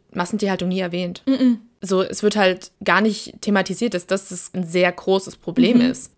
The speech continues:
Speaker 1: Und deswegen wissen das auch viele Leute einfach
Speaker 2: Nee.
Speaker 1: nicht.
Speaker 2: Ich mein, fünfzehn Prozent ist verdammt viel.
Speaker 1: Ja, man könnte halt wirklich viel damit ändern schon.
Speaker 2: Ja.
Speaker 1: Okay, was ist denn der nächste Punkt?
Speaker 2: Mein nächster Punkt ist, äh, dass fünfzig Prozent der weltweiten Getreideproduktion an die Massentierhaltung geht und deswegen auch der Regenwald abgeholzt wird.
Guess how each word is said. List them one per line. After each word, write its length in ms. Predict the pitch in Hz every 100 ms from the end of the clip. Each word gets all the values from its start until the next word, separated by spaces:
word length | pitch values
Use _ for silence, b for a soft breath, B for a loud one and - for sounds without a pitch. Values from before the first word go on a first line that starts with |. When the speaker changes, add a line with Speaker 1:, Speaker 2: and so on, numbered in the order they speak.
| -
Speaker 1:
Und 300 | 190 180 180
deswegen 260 | 180 180
wissen 180 | 175 277
das 160 | 285 185
auch 80 |
viele 200 | - 196
Leute 200 | - -
einfach 140 | 247 247
Speaker 2:
Nee. 240 | 240 185
Speaker 1:
nicht. 240 | 185 - - _
Speaker 2:
Ich 80 | -
mein, 140 | 269
fünfzehn 420 | - 247 - 254
Prozent 320 | 247 220 247
ist 100 | 226
verdammt 440 | - - 226 220 -
viel. 260 | - - -
Speaker 1:
Ja, 380 | 190 233 277 180 -
man 140 | 202 190
könnte 200 | 233 233
halt 160 | 180
wirklich 260 | 196 196 196
viel 300 | - 208 185
damit 260 | 185 175 -
ändern 300 | 190 160 170
schon. 300 | 170 175 175 _
Speaker 2:
Ja. 320 | 254 262 226 - _
Speaker 1:
Okay, 300 | 220 220 170
was 140 | - 226
ist 80 | 226
denn 80 |
der 100 | 196
nächste 280 | 180 180 -
Punkt? 220 | - 214 220
Speaker 2:
Mein 320 | 226 285 302
nächster 300 | 220 - 208
Punkt 440 | 214 214 247 247 -
ist, 440 | - 240 - - -
äh, 300 | 226 226 226
dass 200 | 226 -
fünfzig 440 | 320 427 - 330
Prozent 360 | - 277 262 240
der 120 | 214
weltweiten 480 | 226 269 240 240 208
Getreideproduktion 920 | 214 247 330 427 214 208 - - -
an 120 | -
die 80 | 214
Massentierhaltung 760 | 202 208 220 233 220 226 240
geht 320 | 233 254 415 -
und 440 | 247 254 240 -
deswegen 360 | - - 262 254
auch 120 | 247
der 160 | 254 233
Regenwald 380 | 262 240 220
abgeholzt 580 | 214 208 208 214 - -
wird. 240 | - 240